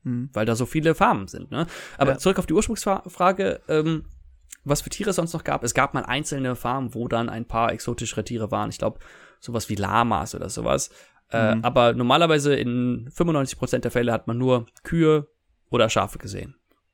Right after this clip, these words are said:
Speaker 1: Okay, also wie in Deutschland, hier sieht man ja auch schon mal so diese Alpakas oder so zum Rumlaufen haben oder auch mal Strauße irgendwie ab und zu selten.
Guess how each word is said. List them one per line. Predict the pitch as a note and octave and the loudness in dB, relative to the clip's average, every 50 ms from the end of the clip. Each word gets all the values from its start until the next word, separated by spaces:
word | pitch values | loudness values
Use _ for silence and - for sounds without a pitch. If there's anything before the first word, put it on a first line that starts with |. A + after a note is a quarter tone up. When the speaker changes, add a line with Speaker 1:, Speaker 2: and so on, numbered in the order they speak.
| _ _ | _ _
Speaker 1:
Okay, | - - - | -6 4 6
also | C3 C3 B2+ C3 | 6 6 6 6
wie | B2+ C#3+ | 4 6
in | C3 | 8
Deutschland, | C3+ C3+ C#3+ C#3 D3 C3 A#2 | 8 8 8 6 2 0 0
hier | B2 A#2 | 0 -2
sieht | A#2+ C#3+ - | -2 -2 2
man | - B2+ | 4 6
ja | B2 | 6
auch | B2 C#3+ | 6 6
schon | - - C#3 | 4 0 0
mal | B2 A#2 | -2 0
so | F#2+ A2+ | -2 -4
diese | G#2 G#2 A2+ G#2 A2 A#2 | -4 -4 -4 -2 0 2
Alpakas | A2 A#2+ B2 - B2 B2 - C#3 B2 A#2+ | 2 2 0 0 -2 0 0 0 0 2
oder | A#2+ A#2+ A#2+ | 4 4 4
so | A2+ B2 | 4 2
zum | A#2 - B2+ A#2+ | 0 0 -2 0
Rumlaufen | A2 A2+ B2 B2+ B2 A#2+ A#2 A#2+ | 2 4 6 6 6 6 4 2
haben | A#2+ A#2 A2+ | 0 0 0
oder | A#2 A#2 A#2 A2+ A2 - | 2 0 0 0 0 0
auch | A#2 A#2+ A#2+ | 0 0 2
mal | B2 C3 B2 | 2 0 0
Strauße | - - - C3 B2+ C3+ D3 D3 - - D3 | 0 -2 2 6 8 8 8 6 4 2 2
irgendwie | C3 C3 C3 C3 C3 C3 A#2+ B2 | 2 2 0 0 -2 -2 -2 0
ab | A2 A#2+ B2+ - | 0 0 0 0
und | C3 B2 - | -2 -4 -2
zu | - C3+ B2+ A#2+ | -2 -2 0 2
selten. | A2+ A#2+ A#2+ A#2+ - B2+ A2 | 4 4 2 2 0 -4 -8